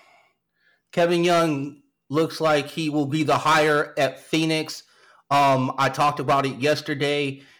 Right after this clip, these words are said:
I, I knew yesterday that Kevin, I knew for a week that Kevin Young was going to get the job in Phoenix.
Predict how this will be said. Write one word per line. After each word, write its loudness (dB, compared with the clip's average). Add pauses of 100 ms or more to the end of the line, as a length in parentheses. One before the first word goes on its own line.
(160)
I, -2 (540)
I 4
knew 0 (160)
yesterday -2
that -4
Kevin, -2
I 0
knew 0
for -2
a 0
week -6
that -6
Kevin -2
Young -6
was -8
going -4
to -10
get -8
the -16
job -2
in -8
Phoenix. -8